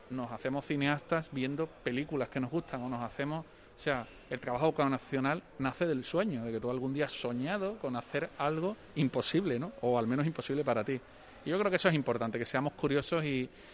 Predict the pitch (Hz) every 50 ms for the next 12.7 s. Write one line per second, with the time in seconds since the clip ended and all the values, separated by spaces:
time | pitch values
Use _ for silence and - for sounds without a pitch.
0 | - - - 127 127 135 147 139 156 160 165 160 156 165 156 151 160 160 151 156
1 | 156 160 160 170 151 - - 139 131 135 143 151 - - - 151 139 - - 160
2 | 156 160 - - - - - - - - - - 143 135 147 143 - 165 151 139
3 | 135 123 - 143 139 123 143 120 123 117 117 117 117 - - 117 - - 113 113
4 | 117 120 120 - - 135 123 113 - - - - - - - - - - - -
5 | - - 135 135 147 143 - 170 147 139 147 156 165 151 135 139 165 190 160 -
6 | - 135 104 127 185 226 233 190 135 131 131 120 107 117 175 214 - - 117 -
7 | - 170 226 254 226 180 143 131 123 117 123 117 117 - 117 113 117 123 120 117
8 | 117 113 - 120 117 - - 123 120 117 101 107 113 110 110 101 110 107 104 104
9 | 92 - 117 110 107 123 107 - - 143 165 175 165 156 151 143 143 143 143 139
10 | 139 135 131 131 131 131 131 131 131 - - - - - - - - - - -
11 | - - - - - - - 127 113 127 - - 143 170 202 220 208 185 151 156
12 | 151 151 147 147 139 143 131 - 139 131 131 135 131 135